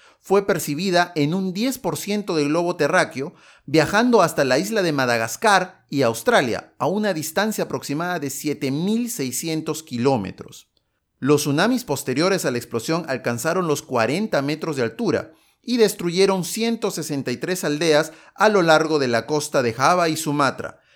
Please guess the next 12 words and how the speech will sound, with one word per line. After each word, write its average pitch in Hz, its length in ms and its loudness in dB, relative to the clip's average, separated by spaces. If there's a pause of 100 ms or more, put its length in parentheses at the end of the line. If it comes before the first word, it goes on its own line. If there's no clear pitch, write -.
(140)
matando 156 500 0
a 147 40 6
un 160 240 -2
total 160 500 0
de 123 140 -2
treinta 120 640 -2
y 117 80 -4
seis 110 340 -6
mil 214 420 -2
cuatrocientas 180 1040 -4
diecisiete 156 800 -4
personas. 117 920 -4